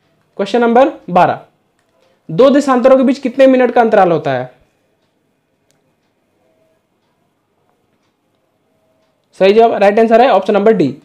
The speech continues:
चार मिनट का अंतराल होता है। ये ग्लोब है तो इस पे दो तरह की रेखा, ए, रख-, रेखाएं होती है, अक्षांश और एक है देशांतर।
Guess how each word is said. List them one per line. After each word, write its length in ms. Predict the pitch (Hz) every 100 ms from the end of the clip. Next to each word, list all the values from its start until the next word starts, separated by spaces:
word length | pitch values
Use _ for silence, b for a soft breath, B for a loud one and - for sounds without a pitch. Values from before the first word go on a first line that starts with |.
| _
चार 220 | 226 233
मिनट 220 | 240 240
का 240 | 262 311 - b b b b _ _
अंतराल 400 | 190 196 202 170
होता 200 | 156 139
है। 160 | 120 - _
ये 120 | 196
ग्लोब 300 | 202 226 240
है 240 | 247 285 - _
तो 60 | 208
इस 60 |
पे 100 | 214
दो 120 | 214 240
तरह 160 | 247
की 100 | 233
रेखा, 220 | 240 233 -
ए, 180 | 202 208
रख-, 300 | 202 202 - -
रेखाएं 340 | 190 196 196
होती 220 | 190 165 156
है, 80 |
अक्षांश 600 | 156 - 214 277 302 - _ _ _ _ _ _ _ _ _ _ _ _
और 120 | 156
एक 120 | 185
है 80 | 226
देशांतर। 580 | 196 180 160 135 117